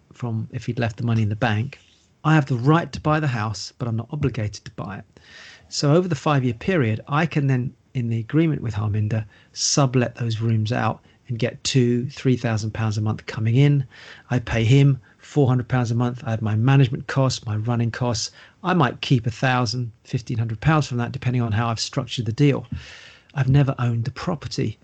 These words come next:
So this is about controlling a contract and having the right to buy as opposed to physically owning the property. Who is this great for? Everybody. Who is it particularly great for? People that are starting out, that don't have a lot of seed capital,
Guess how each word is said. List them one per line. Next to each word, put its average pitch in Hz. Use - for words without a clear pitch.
So 139
this 143
is 147
about 139
controlling 135
a 113
contract -
and 127
having 117
the 120
right 143
to 123
buy 107
as 131
opposed 117
to 113
physically 123
owning 117
the 110
property. -
Who 156
is 147
this 147
great 151
for? 170
Everybody. 135
Who 139
is 131
it 143
particularly 147
great 156
for? 165
People 139
that -
are -
starting 127
out, 143
that 104
don't 135
have 131
a -
lot 131
of 143
seed -
capital, 143